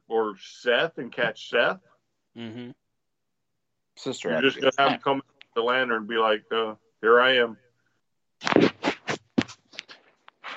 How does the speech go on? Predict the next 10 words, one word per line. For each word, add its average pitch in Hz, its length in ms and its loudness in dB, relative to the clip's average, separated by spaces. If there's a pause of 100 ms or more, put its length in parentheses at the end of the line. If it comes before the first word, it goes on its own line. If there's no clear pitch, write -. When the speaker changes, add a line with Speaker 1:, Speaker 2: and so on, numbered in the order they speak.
(340)
Speaker 3:
It 110 120 8
had 131 100 6
almost 156 420 6
been 120 200 4
better 95 460 2 (1200)
for 113 160 -8
it - 80 -12
to - 60 -20
go 107 180 -6
black. 95 400 -2